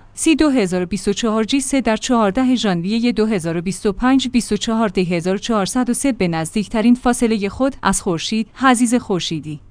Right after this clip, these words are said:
رسید و در فاصلهٔ نه صدم واحد نجومی حدود سیزده ممیز پنج دهم میلیون کیلومتر از خورشید قرار گرفت.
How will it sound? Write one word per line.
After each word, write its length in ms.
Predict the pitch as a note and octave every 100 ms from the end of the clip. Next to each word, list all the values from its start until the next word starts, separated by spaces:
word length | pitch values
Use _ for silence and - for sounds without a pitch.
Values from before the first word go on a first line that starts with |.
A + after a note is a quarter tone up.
| A#3
رسید 360 | A3+ B3 A#3 -
و 60 |
در 120 | G3+ G3
فاصلهٔ 640 | - A#3 C4 B3 A#3 A#3+
نه 220 | A#3+ C#4+
صدم 400 | - A3+ G3 F#3+
واحد 360 | G3+ G3 G3 G3
نجومی 640 | G3 F3+ G#3+ F#3+ G3+ G#3 B3
حدود 300 | A#3+ C4 A#3+
سیزده 580 | - B3 A3 A#3+ A#3 A3
ممیز 500 | F3+ F#3 F#3+ G#3 -
پنج 340 | C4+ D4 -
دهم 300 | G#3+ F#3+ B3
میلیون 400 | A#3+ F#3 F#3 F#3+
کیلومتر 680 | - A3 F3+ F#3+ A#3 - -
از 200 | G3 -
خورشید 540 | G3+ E3+ - B3+ C4+ -
قرار 220 | G3+ F3+
گرفت. 440 | D#3+ C#3 C#3 -